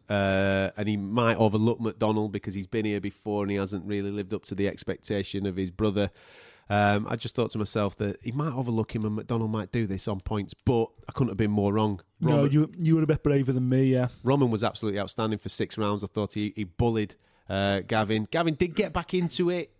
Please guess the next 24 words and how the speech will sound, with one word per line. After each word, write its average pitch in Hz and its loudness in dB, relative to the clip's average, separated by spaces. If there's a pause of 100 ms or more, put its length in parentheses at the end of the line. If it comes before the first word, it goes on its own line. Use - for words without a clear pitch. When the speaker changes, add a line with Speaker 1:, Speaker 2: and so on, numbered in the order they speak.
Speaker 1:
in 151 -2
those 147 0
middle 151 0
rounds. 147 0
I 139 0
thought, 135 2
"Hey, 131 0
up, 127 0
he's 135 -2
just 151 0
found 143 4
his - -2
footing 104 -2
here. 104 4
He's 131 0
started 120 0
to - -10
get 107 0
a 117 -2
little 120 0
bit 110 0
of 120 0
rhythm." 135 4
Speaker 2:
Yeah, 156 -2